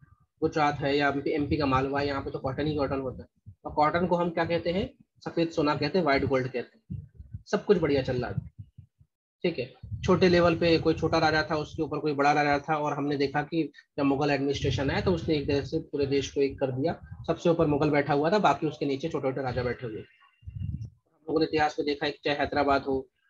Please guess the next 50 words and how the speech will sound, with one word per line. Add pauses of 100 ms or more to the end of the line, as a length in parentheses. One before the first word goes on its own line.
(160)
अ,
चाहे
बंगाल
हो,
ये
सब
मुगलों
के
अधीन
थे,
मतलब (240)
मुगलों
को
tribute
दिया
करते
थे,
मुगलों
को
पैसा
दिया
करते
थे।
जैसे
आज
होता
है
कि
हम (140)
कहने
को,
हम
एमपी
से
बात
कर
रहे
हैं,
तो
हमारे
ऊपर
शिवराज (360)
government
है,
लेकिन
शिवराज
government
के
ऊपर
भी